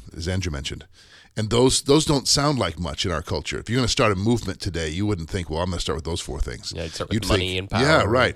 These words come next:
Speaker 2: yeah.
Speaker 1: People of influence and resources. But that was enough because God was on the move in their midst.
Speaker 2: Yeah.
Speaker 1: And I think we have a lot to learn from that, uh, today. So, um, and I love the, la-, the, the, the line,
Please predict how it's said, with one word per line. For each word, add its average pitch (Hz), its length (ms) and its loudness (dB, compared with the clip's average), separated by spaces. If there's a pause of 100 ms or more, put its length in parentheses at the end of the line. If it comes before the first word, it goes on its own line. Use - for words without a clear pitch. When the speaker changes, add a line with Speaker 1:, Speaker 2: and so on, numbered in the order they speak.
Speaker 2:
yeah. - 160 -10
Speaker 1:
People 107 160 -2
of 92 80 0
influence 107 500 2
and 71 180 -6 (140)
resources. 92 580 -2 (840)
But 90 120 -4
that 113 140 2
was 110 140 -2
enough 120 380 -4 (260)
because - 380 -6 (140)
God 92 200 -2
was 92 120 -2
on 104 80 0
the 98 60 -2
move 107 340 -4 (200)
in 82 60 -8
their 78 100 -4
midst. - 300 -8
Speaker 2:
Yeah. 80 60 -6
Speaker 1:
And - 40 -4
I 85 80 -8
think 87 200 -8
we 90 100 -6
have 85 180 -6
a 73 40 -8
lot 73 140 -6
to 87 80 -6
learn 87 240 -2
from 65 180 -8
that, 67 220 -12 (760)
uh, 65 180 -8
today. 73 400 -6 (240)
So, - 380 -8
um, 69 320 -8
and 107 260 -2
I 110 60 0
love 127 260 4
the, 104 80 2
la-, 95 180 -2
the, 101 140 -6 (120)
the, 95 200 -8
the 95 120 -6
line, 85 400 -4